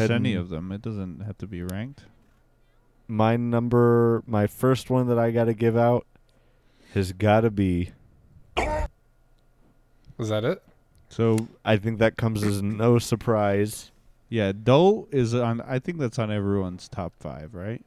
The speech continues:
Speaker 3: It actually was not on mine.
Speaker 2: Really?
Speaker 3: But I just
Speaker 1: Really?
Speaker 3: didn't remember it <laughs> at the time. So I, I could replace it with one of mine, but I think I'm just gonna
Speaker 1: Well, go ahead. No, just,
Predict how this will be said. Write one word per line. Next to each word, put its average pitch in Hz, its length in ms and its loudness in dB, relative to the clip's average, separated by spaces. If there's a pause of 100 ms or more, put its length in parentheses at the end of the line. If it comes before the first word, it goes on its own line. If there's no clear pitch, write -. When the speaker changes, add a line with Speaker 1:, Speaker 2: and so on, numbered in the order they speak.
Speaker 3:
It 127 100 -6
actually 147 560 -2
was 104 300 -4
not 104 200 -2
on 98 140 -2
mine. 101 400 -6 (1500)
Speaker 2:
Really? 120 540 -4
Speaker 3:
But 131 180 2
I 104 80 4
just 139 240 6
Speaker 1:
Really? 101 160 2
Speaker 3:
didn't 107 240 -4 (100)
remember 101 580 -6
it 98 180 -16 (160)
<laughs> - 140 0
at 135 140 0
the - 80 0
time. 101 420 -6 (840)
So - 240 -2
I, 123 160 2 (300)
I 151 80 -4
could 180 220 -2
replace 135 500 0
it 107 140 -2
with 107 220 -8
one 101 140 -2
of 95 120 -6
mine, 95 380 -12 (160)
but 110 340 -2 (260)
I 113 160 -12
think 120 200 -6
I'm 104 120 -4
just 101 280 -8
gonna 98 300 -10 (160)
Speaker 1:
Well, 120 340 4
go 127 180 4
ahead. 135 260 0
No, 127 300 0
just, 123 340 -4